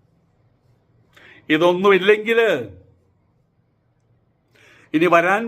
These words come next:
പോകുന്നത് ഒരിക്കൽ പോലും അഡ്വൈസബിൾ ആയിട്ടുള്ള കാര്യമല്ല, ഒരിക്കൽ പോലും നമുക്ക് ആർക്കും ഏറ്റുവാങ്ങാൻ കഴിയുന്ന കാര്യമല്ല.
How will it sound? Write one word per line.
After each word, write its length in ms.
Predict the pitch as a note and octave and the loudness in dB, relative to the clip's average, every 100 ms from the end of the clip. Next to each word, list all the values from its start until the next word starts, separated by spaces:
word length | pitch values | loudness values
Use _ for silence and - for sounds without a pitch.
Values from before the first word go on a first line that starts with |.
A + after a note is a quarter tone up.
| A3+ | -2
പോകുന്നത് 480 | G#3 G3 F3+ D3 C3+ - _ _ _ _ _ _ _ _ _ _ _ _ _ _ _ _ _ _ _ _ _ _ - | -2 -2 -4 -6 -8 -18 _ _ _ _ _ _ _ _ _ _ _ _ _ _ _ _ _ _ _ _ _ _ -4
ഒരിക്കൽ 320 | E3 F3+ G#3 G#3+ G#3 | -2 0 -2 -2 -6
പോലും 300 | G3+ A3 B3 B3 - _ _ _ - D3+ | -4 -4 -6 -10 -18 _ _ _ -6 -6
അഡ്വൈസബിൾ 540 | D#3 F#3+ F#3+ F#3 F3+ | -4 -8 -6 -10 -6
ആയിട്ടുള്ള 260 | E3+ D#3+ F3 D#3 | -4 -6 -8 -6
കാര്യമല്ല, 400 | C#3+ C#3+ B2 A#2+ - _ _ _ _ _ _ - - _ E3 | -6 -8 -10 -18 -20 _ _ _ _ _ _ -20 -20 _ -2
ഒരിക്കൽ 300 | G#3 B3+ A#3+ | -2 0 0
പോലും 180 | G#3+ A#3+ A3+ | 0 0 -4
നമുക്ക് 220 | A3 A3+ G#3+ | -8 -4 -2
ആർക്കും 360 | A#3 A#3 C#4 C4+ C4+ - E3+ | -2 -4 -10 -10 -14 -8 -4
ഏറ്റുവാങ്ങാൻ 600 | A3 B3 A#3+ A3+ A3+ A3+ A3 | -4 -2 -4 -4 0 -2 -2
കഴിയുന്ന 380 | G#3 G#3+ G#3+ G#3 F#3+ | -4 -4 -4 -6 -4
കാര്യമല്ല. 500 | F3+ F3 E3+ C3+ G#2 | -4 -2 -4 -6 -8